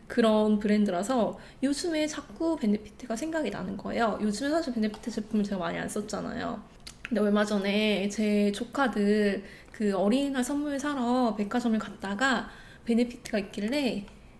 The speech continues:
이번에 이 컨실러, 얘는 이렇게 언더아이 같은데 바르는 하이드레이팅 컨실러, 약간 촉촉한 타입의 컨실러거든요. 그래서 요거랑, 사실 얘가 너무 써보고 싶었어요, 오랜만에. 베네-,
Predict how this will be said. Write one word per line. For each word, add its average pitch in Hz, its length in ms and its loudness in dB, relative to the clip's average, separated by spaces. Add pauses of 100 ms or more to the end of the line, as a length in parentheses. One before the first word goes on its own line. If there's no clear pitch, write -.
(260)
이번에 202 600 2
이 185 520 -6 (200)
컨실러, 330 640 -4 (240)
얘는 214 160 6
이렇게 202 380 2
언더아이 247 680 4
같은데 190 560 -2
바르는 190 600 0
하이드레이팅 262 1120 0
컨실러, 240 640 0 (360)
약간 202 200 0
촉촉한 - 500 -6
타입의 302 300 -2
컨실러거든요. 247 720 -2 (260)
그래서 - 180 0
요거랑, 220 680 4 (500)
사실 302 360 2
얘가 208 220 6
너무 196 500 2
써보고 311 300 2
싶었어요, 202 420 -4
오랜만에. 190 560 -2
베네-, 233 340 2